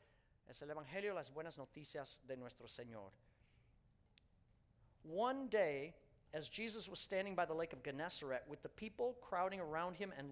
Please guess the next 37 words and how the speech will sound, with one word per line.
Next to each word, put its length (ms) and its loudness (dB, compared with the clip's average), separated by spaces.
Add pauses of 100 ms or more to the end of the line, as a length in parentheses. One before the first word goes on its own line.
listening 480 0 (680)
to 80 -6
the 100 -4
word 280 0
of 100 -4
God, 380 4 (640)
he 100 -4
saw 320 6
at 80 0
the 80 2
water's 380 4
edge 420 4
two 160 -4
boats 440 4 (340)
left 280 4
there 160 4
by 180 4
the 100 -2
fishermen 540 2 (140)
who 80 -2
were 200 2
washing 420 -2
their 140 -2
nets. 420 0 (960)
He 80 -2
got 180 6
into 220 -2
one 220 0
of 80 0
the 40 0
boats, 360 0
the 80 -6
one 240 0
belonging 360 2
to 100 -8
Simon, 500 -2 (580)
and 140 0